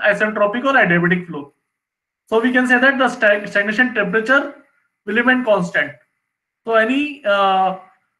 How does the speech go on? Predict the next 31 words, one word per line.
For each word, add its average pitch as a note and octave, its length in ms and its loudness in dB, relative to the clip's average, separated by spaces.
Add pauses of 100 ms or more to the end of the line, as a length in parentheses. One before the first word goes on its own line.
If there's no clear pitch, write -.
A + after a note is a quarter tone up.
(260)
uh, E3 300 6
subscript, A#3+ 500 0
let A3 160 0
us A3 100 -2
say A3+ 100 2
one, G#3 300 2
two, C#4+ 280 -4
whatever B3+ 520 -2 (160)
you G#3+ 160 -8
have, B3+ 380 2
if F3+ 180 -8
you B3+ 500 2
add C4 480 2 (840)
C G#3+ 120 -6
P B3 340 -4
T A#3+ 140 -2
plus A3 260 -2
V G#3+ 120 -6
square A3+ 240 0
by A3 160 2
two, C4 360 -2 (800)
it G#3 140 -2
will B3+ 120 4
give B3+ 160 2
you E4+ 400 4
basically A3 440 0
stagnation G#3+ 400 0
enthalpy E3+ 600 -4
at F#3 240 2
that - 380 0 (120)
point. E3 340 -2